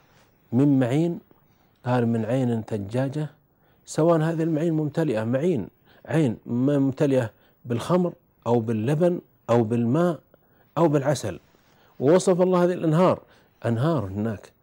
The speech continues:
لكل واحد أربعة أنهار، ليس عين أو ليس يعني مثلًا غدير، إنما هو نهر يضطرد، أربع أنهار:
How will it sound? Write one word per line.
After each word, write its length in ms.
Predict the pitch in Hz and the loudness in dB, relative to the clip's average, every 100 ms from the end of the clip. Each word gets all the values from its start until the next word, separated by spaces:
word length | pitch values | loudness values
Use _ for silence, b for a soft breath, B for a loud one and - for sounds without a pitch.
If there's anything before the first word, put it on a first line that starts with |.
| b b _ | b b _
لكل 300 | 117 - 156 | -4 2 4
واحد 320 | 160 151 151 | 4 2 0
أربعة 280 | 160 143 143 | 0 0 -2
أنهار، 380 | 135 127 135 107 - _ b b - | -2 -2 -2 -2 -6 _ b b 0
ليس 260 | 180 180 | 2 2
عين 340 | 127 117 123 135 - _ b b b _ - | 0 2 2 -2 -10 _ b b b _ -2
أو 140 | 120 | 2
ليس 280 | 135 165 - 151 - - _ _ - | 4 4 2 2 0 -6 _ _ -4
يعني 280 | 123 127 | -2 2
مثلًا 460 | 135 131 143 135 131 - b b - | 2 0 0 0 0 -6 b b -8
غدير، 560 | 113 139 139 160 147 - _ b b _ | 0 4 6 6 4 -4 _ b b _
إنما 380 | 165 175 165 170 | 4 6 6 4
هو 220 | 156 143 | 4 4
نهر 520 | 143 156 123 135 143 - _ | 2 2 -2 -2 -2 -4 _
يضطرد، 480 | 131 - 147 117 - | -4 -2 -2 -2 -2
أربع 320 | 143 127 127 | -2 0 -2
أنهار: 360 | 113 98 90 | -4 -6 -8